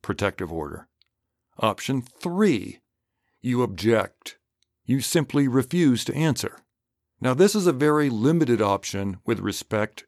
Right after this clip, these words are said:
to depositions because of Rule thirty C two. But with respect to document requests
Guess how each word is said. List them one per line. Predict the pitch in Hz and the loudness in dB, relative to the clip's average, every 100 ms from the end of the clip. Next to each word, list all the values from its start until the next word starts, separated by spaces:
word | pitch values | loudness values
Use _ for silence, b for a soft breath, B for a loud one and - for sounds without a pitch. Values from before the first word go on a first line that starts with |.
| - | -8
to | 104 98 90 _ | -2 -2 -4 _
depositions | 92 104 - 104 80 90 123 - 87 82 80 120 123 - _ _ _ _ _ _ | -6 -4 0 -2 0 0 0 0 -6 -6 -2 -2 -2 -10 _ _ _ _ _ _
because | 107 - 117 | -4 0 0
of | 117 92 | 0 -4
Rule | 95 107 117 110 117 120 - _ | 0 4 6 6 4 2 -4 _
thirty | _ 117 110 104 104 113 - _ _ | _ 2 4 2 2 0 -4 _ _
C | - - 113 107 95 95 90 _ | -10 -4 0 0 -2 -4 -8 _
two. | - 123 117 87 - _ _ _ _ b | -6 2 4 2 -6 _ _ _ _ b
But | 135 | -2
with | 139 147 117 | 2 2 2
respect | 139 - - 156 - - | 0 0 -4 -4 -4 -6
to | 139 | -4
document | 110 127 139 185 - 185 185 143 | -2 2 2 2 0 0 0 -2
requests | 131 - 113 117 113 - - - | -6 -2 2 2 0 -8 -12 -14